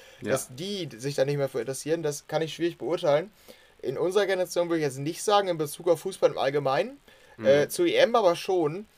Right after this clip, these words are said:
Speaker 2: Da
Speaker 1: Ja,
Speaker 2: hatte
Speaker 1: genau,
Speaker 2: ich,
Speaker 1: zur
Speaker 2: äh, mit
Speaker 1: E M
Speaker 2: meinem
Speaker 1: meinst du
Speaker 2: Bruder,
Speaker 1: jetzt.
Speaker 2: das hatten
Speaker 1: Mhm.
Speaker 2: wir auch festgestellt, äh, dass irgendwie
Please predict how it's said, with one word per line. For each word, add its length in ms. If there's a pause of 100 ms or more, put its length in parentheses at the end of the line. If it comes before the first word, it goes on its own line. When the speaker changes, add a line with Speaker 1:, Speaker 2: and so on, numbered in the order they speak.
(140)
Speaker 2:
Da 100
Speaker 1:
Ja, 40
Speaker 2:
hatte 100
Speaker 1:
genau, 140
Speaker 2:
ich, 60
Speaker 1:
zur 80
Speaker 2:
äh, 80
mit 80
Speaker 1:
E 40
M 80
Speaker 2:
meinem 160
Speaker 1:
meinst 180
du 40
Speaker 2:
Bruder, 220
Speaker 1:
jetzt. 120
Speaker 2:
das 120
hatten 120
Speaker 1:
Mhm. 60
Speaker 2:
wir 100
auch 120
festgestellt, 600 (380)
äh, 360
dass 200
irgendwie 560